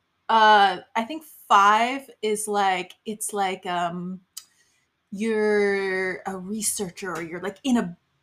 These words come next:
a st-, you're a studious researcher, so, or you're, like, an eccentric.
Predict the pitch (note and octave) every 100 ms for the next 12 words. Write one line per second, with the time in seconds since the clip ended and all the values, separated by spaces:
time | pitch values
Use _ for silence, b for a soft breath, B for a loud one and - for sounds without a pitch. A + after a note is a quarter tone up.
0 | _ A#3 G#3 - - - - A#3 G3 -
1 | - C4+ A#3+ A#3+ A3+ - G3+ A#3 A3+ -
2 | F3+ - E3 A2+ F#3+ - F#3+ F#3 F3 -
3 | G3 G3+ G3 F#3 F#3 F3+ F#3 F3+ - -
4 | G#3 F3+ - -